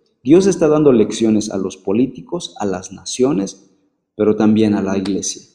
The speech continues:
¿Qué hemos hecho mal? Necesitamos volver al camino. Necesitamos buscar a Dios nuevamente.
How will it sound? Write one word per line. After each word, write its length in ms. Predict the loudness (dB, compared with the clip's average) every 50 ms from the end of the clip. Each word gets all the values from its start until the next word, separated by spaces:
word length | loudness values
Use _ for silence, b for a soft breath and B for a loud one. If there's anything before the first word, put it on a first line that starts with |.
| _ _ _ _ _ _ _ _ _ _ _ _ _ _ _
¿Qué 180 | 0 4 4 6
hemos 280 | 6 4 4 2 0 0
hecho 180 | -4 -4 -4 -4
mal? 320 | -4 -4 -6 -8 -10 -12 -16 _ _ _ _ _ _ _ _ _ _ _ _ _ _ _ _ _ _ _ _ _
Necesitamos 640 | -6 -4 -4 -4 -6 -6 -4 -4 -2 -2 0 -2 0
volver 460 | 4 4 6 6 6 6 4 4 6
al 160 | 4 4 4 2
camino. 480 | 0 -4 -2 -2 -4 -4 -6 -8 -12 -18 B B B B
Necesitamos 580 | B -4 -2 -2 -4 -2 0 0 2 2 0 0
buscar 480 | -2 -2 -4 -4 -4 -4 -2 -2 0 0
a 120 | 0 0
Dios 300 | 0 -2 -2 -2 -4 -6
nuevamente. 480 | -6 -4 -4 -4 -6 -8 -10 -14 -18